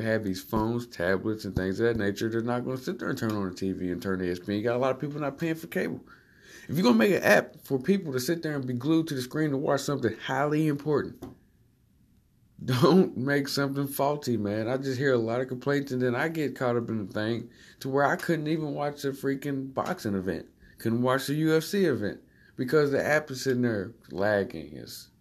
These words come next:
pausing, and then it cuts out and all that stuff like that, and you're paying for it. I'm paying for it.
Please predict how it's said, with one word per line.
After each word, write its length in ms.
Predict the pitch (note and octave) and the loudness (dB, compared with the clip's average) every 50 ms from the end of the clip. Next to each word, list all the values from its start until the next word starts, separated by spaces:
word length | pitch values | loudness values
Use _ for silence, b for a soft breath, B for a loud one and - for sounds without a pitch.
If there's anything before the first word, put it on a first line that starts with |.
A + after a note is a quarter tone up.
| _ | _
pausing, 800 | - - A2+ G#2+ G2+ G2 F#2 D#2+ D#2+ E2 - D#2 E2 E2 E2 F2 | -8 -2 2 2 4 4 2 0 -2 -6 -8 -6 -6 -6 -6 -8
and 120 | E2 D2 | -8 -8
then 140 | D2+ D2+ D#2 | -10 -8 -8
it 220 | D#2 - - - - | -8 -8 -10 -12 -4
cuts 340 | - A2 A2 - - - | 0 2 2 2 0 0
out 460 | - A2+ A2+ G#2+ F2+ C#2 G#1 G1+ - - | 2 4 4 4 4 2 -2 -4 -6 -8
and 180 | C2+ D2 F2+ | -8 -6 -2
all 160 | A#2+ B2+ B2 | 0 0 0
that 120 | G#2 G2 A2 | 0 0 -4
stuff 300 | A2+ - A#2+ A2+ - - | -2 -2 -2 -2 0 0
like 240 | A2 G2+ G2 F#2+ - | 0 0 0 0 0
that, 200 | B3 C#4+ - - | 0 0 0 0
and 80 | E4+ E4+ | 2 2
you're 120 | F4 F4+ | 2 2
paying 420 | F4 - - F4 G#4 G4+ F4 D#4 | 0 0 -2 0 2 4 4 2
for 380 | - - - A#2 G#2+ F#2 D#2+ C2 | 2 0 -2 0 0 0 0 -2
it. 140 | A1+ - - B B B B B B B B B B B B B B _ _ _ _ - | -4 -6 -12 B B B B B B B B B B B B B B _ _ _ _ -6
I'm 100 | G#2+ G#2 | -6 -4
paying 300 | - D3 E3+ F#3+ F3+ C3+ | 2 4 6 6 6 4
for 320 | - - G2 E2+ C2 A1 | 2 0 -2 -2 -2 -4
it. 80 | - | -6